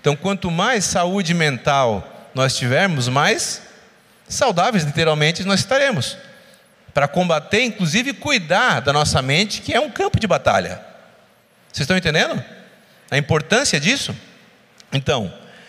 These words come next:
precisamos proteger e renovar, segundo o verso, a nossa mente constantemente. Com o quê? Com a palavra de Deus, que é o santo alimento espiritual. "Ah, Dudu, eu leio a Bíblia uma vez por mês." Vai passar fome.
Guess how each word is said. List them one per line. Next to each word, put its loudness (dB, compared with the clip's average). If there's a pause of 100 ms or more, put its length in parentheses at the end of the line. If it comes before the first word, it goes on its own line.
(220)
precisamos 0
proteger 0
e 2
renovar, 0
segundo 0
o 0
verso, 0
a 4
nossa 0
mente -2 (380)
constantemente. 0
Com 2
o 0
quê? 2 (300)
Com 0
a 4
palavra 2
de 0
Deus, 0
que 0
é 4
o 2
santo 2
alimento 2
espiritual. 0 (1300)
"Ah, 2
Dudu, 2
eu 4
leio 4
a 2
Bíblia 2
uma 4
vez 2
por 2
mês." 2
Vai 2
passar 2
fome. 0